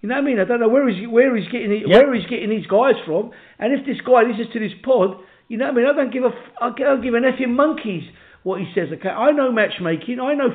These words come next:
Speaker 1: fighters. I've been in this game all my life, okay? And nobody makes a match with, against, against a face-forward fighter like that with an unknown commodity like that boy that Tennyson boxed.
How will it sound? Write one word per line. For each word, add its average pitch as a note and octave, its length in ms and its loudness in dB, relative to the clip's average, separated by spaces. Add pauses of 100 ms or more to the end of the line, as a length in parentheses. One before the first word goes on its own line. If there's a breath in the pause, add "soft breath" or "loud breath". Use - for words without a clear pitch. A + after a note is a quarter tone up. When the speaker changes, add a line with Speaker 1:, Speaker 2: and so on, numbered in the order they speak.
Speaker 1:
fighters. F3 480 0 (460 soft breath)
I've C4 160 -2
been D4 120 2
in C4+ 80 2
this A3 200 -6
game A3 260 4
all G#3 80 0
my F#3+ 180 4
life, E3 360 -2 (500 soft breath)
okay? G#3 480 -2
And A#3+ 360 -4
nobody D#4 500 4
makes G3 320 0
a G3 80 0
match F3+ 300 -2 (180)
with, F#3+ 120 -4
against, F#3 380 -4
against G#3+ 380 -6
a G3 60 0 (100)
face-forward G3+ 580 0 (120)
fighter F#3 280 2
like E3+ 260 2
that F3+ 260 0 (240 loud breath)
with F3+ 120 -4
an G3 120 4
unknown G3+ 600 4
commodity F3+ 680 2 (240 loud breath)
like G3 220 -4
that F#3+ 180 -2
boy F#3 240 2
that E3+ 460 -6
Tennyson D#3+ 400 -4
boxed. - 260 -14